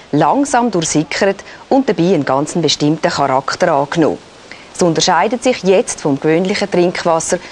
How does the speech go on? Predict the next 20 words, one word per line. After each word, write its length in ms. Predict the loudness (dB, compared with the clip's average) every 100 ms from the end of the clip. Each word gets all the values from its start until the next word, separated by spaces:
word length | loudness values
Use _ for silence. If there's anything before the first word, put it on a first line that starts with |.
| -20 -4
durch 180 | 0 2
seinen 200 | 2 0
Gehalt 420 | 0 2 2 0
an 160 | -2 0
wertvollen 560 | 0 -2 -2 0 0
Mineralien 640 | 0 0 0 2 2 2 0
wie 120 | 0
Eisen, 300 | 0 2 0 -2 -12 -12
Calcium 640 | -2 0 0 0 0 2 0
und 220 | -2 0
Magnesium 720 | -2 2 2 2 2 2 0 -4 -18 -6
und 140 | 0 2
ist 180 | 2
dank 240 | 2 0 0
diesen 240 | 0 2 2
Eigenschaften 720 | 2 0 2 0 0 -2 -4 -4 -8
und 160 | -6 -2
seiner 300 | 0 2 2
natürlichen 680 | 0 0 2 4 2 0 -2
Reinheit 680 | 0 0 0 0 0 0